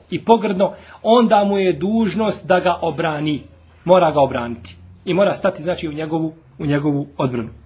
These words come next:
Kaže poslanik, sallallahu alejhi ve sellem, u hadisu koga bilježi imam Tirmizi i drugi sa dobrim lancem prenosilaca:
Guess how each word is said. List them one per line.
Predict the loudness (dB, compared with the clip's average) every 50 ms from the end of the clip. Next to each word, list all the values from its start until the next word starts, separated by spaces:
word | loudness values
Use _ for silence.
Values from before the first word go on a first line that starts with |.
| -20 _ -20 -20 -20 -20 -20 -20 -8 0
Kaže | 4 4 4 4 2 0
poslanik, | -2 -4 -4 -2 -2 -2 -2 -4
sallallahu | -4 -4 -4 -2 0 2 2 2 2 0
alejhi | -2 -2 -2
ve | -2 -2
sellem, | -2 0 0 0 -2 -2
u |
hadisu | -4 -6 -4 -4 -4 -4 -4 -6
koga | -8 -6 -6 -6
bilježi | -2 0 0 0 0 -2
imam | -4 -6 -6 -4
Tirmizi | -4 -2 -2 -2 -2 -2 -4
i | -4 -2
drugi | -2 -2 0 0 -2 -2 -4 -6 -14 _ _ _ _ _ _ _ _ _ _ _
sa | -8 -2 2
dobrim | 2 4 4 2 0 0 0
lancem | -2 -2 -2 -2 -2 -4 -6
prenosilaca: | -4 -4 -2 -2 -2 0 0 2 2 2 2 2 2 2